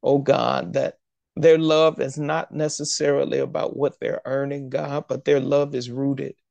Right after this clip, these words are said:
in your love for them. God, I pray that even as we catch the revelation that we are eternally loved by you, that you will give us the character and the ability to do what love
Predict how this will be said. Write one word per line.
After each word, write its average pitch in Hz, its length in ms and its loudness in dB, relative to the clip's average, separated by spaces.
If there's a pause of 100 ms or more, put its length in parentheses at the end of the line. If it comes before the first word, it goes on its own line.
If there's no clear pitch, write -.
(340)
in 127 200 -6
your 131 180 2
love 123 320 -2
for - 180 -8
them. 135 300 -10 (960)
God, 147 200 6
I 143 80 4
pray 160 380 6
that 160 200 2
even 208 440 2 (120)
as 185 540 0 (160)
we 156 180 2
catch - 480 -4
the 170 100 6
revelation 156 920 2
that 143 200 0
we 160 360 -2
are 147 160 -4
eternally 151 640 -4
loved 147 300 -4
by 147 100 -18
you, 165 340 -10 (640)
that 135 160 6
you 156 160 6
will 139 200 4
give 139 360 0
us - 300 -4
the 127 260 -4
character - 920 2
and 135 220 0
the 123 160 0
ability 131 800 -2 (460)
to 131 100 -2
do 139 240 2
what 143 280 2
love 143 500 0